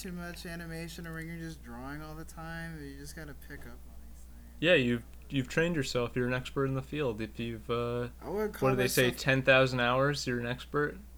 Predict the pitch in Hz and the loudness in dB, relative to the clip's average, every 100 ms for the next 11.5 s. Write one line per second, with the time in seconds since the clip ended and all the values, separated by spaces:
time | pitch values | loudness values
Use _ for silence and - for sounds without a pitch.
0 | - 160 196 214 208 196 196 185 160 170 | -10 -4 0 0 0 -4 -6 -6 -6 -6
1 | 170 165 156 139 131 - 160 139 - 151 | -8 -8 -8 -8 -10 -10 -8 -8 -10 -12
2 | 170 139 127 131 120 110 143 156 165 190 | -10 -8 -8 -10 -10 -10 -8 -4 -4 -4
3 | 185 240 - - - 359 - 381 370 440 | 4 6 8 10 10 10 10 8 8 6
4 | - 302 311 330 - - 277 302 330 127 | 6 6 6 6 2 2 4 4 4 4
5 | 120 120 120 - - - - 294 320 302 | 2 0 -4 -10 -10 -6 -2 0 2 2
6 | 277 349 320 285 - 254 240 233 269 247 | 4 6 6 6 2 0 0 2 4 4
7 | 214 202 202 - 262 - 208 202 208 208 | 4 2 -4 -6 -6 -4 -2 -2 -2 -4
8 | 196 - - 123 120 131 139 139 139 135 | -6 -10 0 2 6 6 6 6 2 0
9 | 127 127 117 113 107 123 117 113 - 120 | 2 2 2 2 0 0 0 -2 -2 -2
10 | 123 139 135 131 117 120 117 120 120 117 | 0 2 2 2 0 -4 -4 -2 -2 -2
11 | 120 117 117 117 - | -2 0 0 0 -2